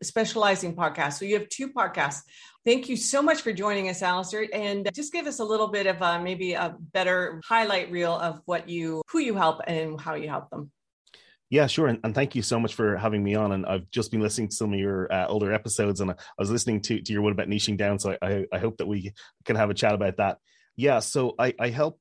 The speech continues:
Speaker 2: in particular in independent consultants, people who are experts in, in, in some way. And I find that a lot of them are wearing a cloak of invisibility. So like in Harry Potter, they don't have a lot of visibility. They're not seen and they're not known.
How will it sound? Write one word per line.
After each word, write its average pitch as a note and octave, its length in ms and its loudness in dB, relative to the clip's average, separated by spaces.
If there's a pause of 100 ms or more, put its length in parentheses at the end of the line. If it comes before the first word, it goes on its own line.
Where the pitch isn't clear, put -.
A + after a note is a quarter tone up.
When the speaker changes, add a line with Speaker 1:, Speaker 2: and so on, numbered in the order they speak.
Speaker 2:
in A2 80 -8
particular B2 400 -4
in A2+ 320 -2
independent A#2+ 460 0
consultants, G2+ 720 -2
people G#2+ 200 -2
who G#2 380 0
are F#2+ 380 2
experts G#2 500 -2
in, G2 120 0
in, F#2+ 220 -2 (140)
in F#2 160 -2
some G2 220 -2
way. F#2+ 320 0 (320)
And F#2+ 420 2 (420)
I A2 100 0
find D3 220 2
that E3+ 60 4
a D3+ 60 6
lot A#2+ 160 6
of B2 100 -2
them A#2+ 140 -2
are G#2+ 80 2
wearing G#2 320 2
a F#2+ 40 -4
cloak G2+ 320 -2
of F#2 120 -8
invisibility. F2 760 -2
So F#2 180 -4
like F#2+ 180 0
in G2+ 80 -2
Harry G2+ 240 2
Potter, F#2+ 500 2
they G#2 120 2
don't B2 180 2
have C#3+ 160 -2
a A#2 60 -2
lot G#2+ 160 4
of F2 80 -4
visibility. F#2 480 -2
They're F#2+ 160 -4
not A#2 280 -2
seen G#2 480 0
and G2+ 80 -4
they're G2+ 80 2
not A#2 180 0
known. G2+ 400 0